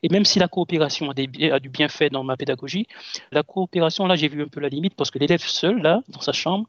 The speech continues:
a beaucoup mieux réussi à progresser qu'en présentiel.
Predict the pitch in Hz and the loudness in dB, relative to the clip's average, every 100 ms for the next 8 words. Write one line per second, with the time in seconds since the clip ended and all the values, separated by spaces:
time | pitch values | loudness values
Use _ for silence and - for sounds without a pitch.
0 | - 147 139 214 226 - 175 160 156 180 | -2 -2 -2 -4 -2 0 0 0 2 2
1 | 240 - 139 156 - - 190 - _ _ | 0 -2 0 0 2 0 0 -4 _ _
2 | - 147 - 143 139 - 170 185 - 131 | -4 0 0 2 4 4 2 0 -2 -4
3 | - - 87 131 127 - 110 | -4 -8 -4 -2 2 2 0